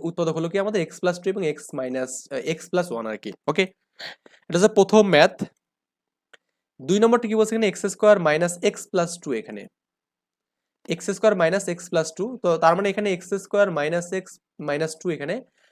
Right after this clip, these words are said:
আবার আমরা করবো কি? এক্স এর সামনে একটা কিছু নেই, ওয়ান আছে, ওয়ান এর সাথে এটা গুণ করবো, মানে টু এখানে হচ্ছে। তো এমন দুটো মান নেবো যাতে গুণফলটা টু হয় এখানে। তো আমি এখানে এরকম করি যে মাইনাস টু এক্স প্লাস টু করি, তাহলে মানে কি? যোগফল এবং বিয়োগফল কিন্তু এই মাইনাস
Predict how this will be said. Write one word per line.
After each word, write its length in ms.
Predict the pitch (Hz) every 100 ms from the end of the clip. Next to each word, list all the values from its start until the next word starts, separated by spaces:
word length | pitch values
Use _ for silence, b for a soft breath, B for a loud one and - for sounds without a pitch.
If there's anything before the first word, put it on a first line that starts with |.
| b -
আবার 220 | 131 165 185
আমরা 120 | 202
করবো 140 | 196 196
কি? 60 |
এক্স 160 | 202 -
এর 60 | 180
সামনে 140 | 190 190
একটা 100 | 180
কিছু 100 | 175
নেই, 100 | 185 160
ওয়ান 120 | 160
আছে, 120 | 175 185
ওয়ান 100 | 160
এর 60 | 160
সাথে 100 | 175
এটা 100 | 170
গুণ 80 | 160
করবো, 120 | 170 170
মানে 100 | 156 156
টু 80 | 175 127
এখানে 180 | 113 107
হচ্ছে। 200 | - 107 - _ _ _ _
তো 20 | 151
এমন 220 | 160 196 214
দুটো 140 | 226
মান 180 | 180 185
নেবো 120 | 202 208
যাতে 180 | 175 175 151
গুণফলটা 360 | 160 185 185 180 -
টু 80 | 165
হয় 100 | 131
এখানে। 140 | 104 107
তো 40 | 147
আমি 80 | 156
এখানে 120 | 175 185
এরকম 160 | 185 185
করি 100 | 185
যে 40 | 180 143
মাইনাস 260 | 156 175 175 -
টু 100 | 214 277 277 _ _ _ _ _
এক্স 220 | 190 196 - 202
প্লাস 220 | 185 185 - -
টু 60 | 185
করি, 120 | 147 135
তাহলে 140 | 151
মানে 100 | 165 139
কি? 80 | 110 - _ 131
যোগফল 260 | 156 170 220 214
এবং 80 | 214
বিয়োগফল 260 | 196 196 214
কিন্তু 140 | 208 196
এই 60 | 180
মাইনাস 220 | 156 170